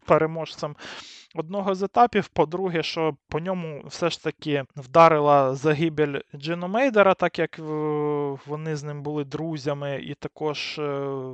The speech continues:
Ремко Евенпул цю втрату він, е, переживав, ем, ну, прям дуже болісно. І, в принципі, якби Ремко Евенпул, він, е, я думаю, що приїхав на Тур Швейцарії все ж таки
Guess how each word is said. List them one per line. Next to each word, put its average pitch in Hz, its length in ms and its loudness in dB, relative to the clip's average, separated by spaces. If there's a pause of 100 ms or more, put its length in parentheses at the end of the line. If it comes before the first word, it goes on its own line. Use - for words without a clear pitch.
(160)
Ремко 147 400 -4
Евенпул 135 840 -8
цю - 260 -12
втрату 143 580 -2
він, 135 300 -12
е, 127 300 -8
переживав, 143 720 0 (640)
ем, 135 920 2 (1200)
ну, 147 100 -12
прям 151 240 -4
дуже 143 320 -6
болісно. 131 840 -6
І, 202 60 -8
в - 80 -10
принципі, 277 520 -2 (560)
якби 143 280 -4
Ремко 180 300 -2
Евенпул, 151 520 -6
він, 139 280 -12
е, 127 400 -6 (640)
я 143 100 -4
думаю, 143 240 -8
що - 160 -8
приїхав 151 440 -4
на 143 100 -16
Тур 156 200 -10
Швейцарії 151 500 0
все 143 200 -8
ж - 100 -12
таки - 280 -16